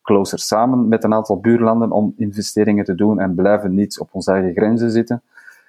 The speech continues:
En zo verder. Dus dat is, dat is, eh, dat is het, het waarom we nog een aantal andere punten er hebben bijgehaald.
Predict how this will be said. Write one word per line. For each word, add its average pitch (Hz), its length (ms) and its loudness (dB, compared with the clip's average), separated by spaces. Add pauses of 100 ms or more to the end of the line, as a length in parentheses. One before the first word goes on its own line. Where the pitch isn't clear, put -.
(160)
En 147 160 2
zo 147 120 2
verder. 143 400 0 (140)
Dus 107 180 -2
dat 123 200 0
is, - 360 -4
dat 117 180 0
is, - 360 -6
eh, 117 280 2 (160)
dat 131 180 2
is 143 160 0
het, 107 400 -6 (240)
het - 160 -8
waarom 113 600 0
we 131 100 -2
nog 123 260 -4
een 117 120 -2
aantal 113 240 0
andere 110 300 -4
punten 120 240 -6
er 110 60 -4
hebben 101 200 -6
bijgehaald. 110 560 -10